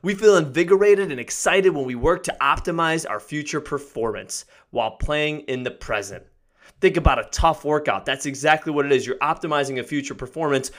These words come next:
while you're playing in the present, but you're not doing something that's safe and that's comfortable. You're pushing yourself out of your comfort zone. You're feeling that pain. "Don't bother me while I'm skateboarding." <laughs> That's what he's saying here. Otherwise,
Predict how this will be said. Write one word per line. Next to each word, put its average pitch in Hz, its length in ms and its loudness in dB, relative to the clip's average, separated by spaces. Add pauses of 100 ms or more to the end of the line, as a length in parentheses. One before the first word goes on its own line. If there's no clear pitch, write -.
(120)
while 127 160 2
you're 131 100 4
playing 135 380 0
in 120 80 -6
the 117 60 -6
present, 135 440 -4 (160)
but 143 180 0
you're 147 120 0
not 175 240 -4
doing 175 240 0
something 139 340 -4
that's 120 240 -6
safe 156 320 -2
and 123 100 -8
that's 117 160 -6
comfortable. 123 600 -4 (140)
You're 139 120 -4
pushing 185 440 -4
yourself 139 420 0
out 165 160 2
of 170 80 -2
your 151 120 -2
comfort 139 340 -6
zone. 120 180 -6
You're 117 100 -6
feeling 175 460 -2
that 135 240 2
pain. 123 360 -6 (340)
"Don't 165 320 0
bother 180 400 4
me 110 340 -4 (140)
while 127 260 2
I'm 117 120 -2
skateboarding." 110 760 -2
<laughs> 139 60 -4
That's 180 180 2
what 170 100 2
he's 147 160 0
saying 147 220 6
here. 165 240 4
Otherwise, 156 720 4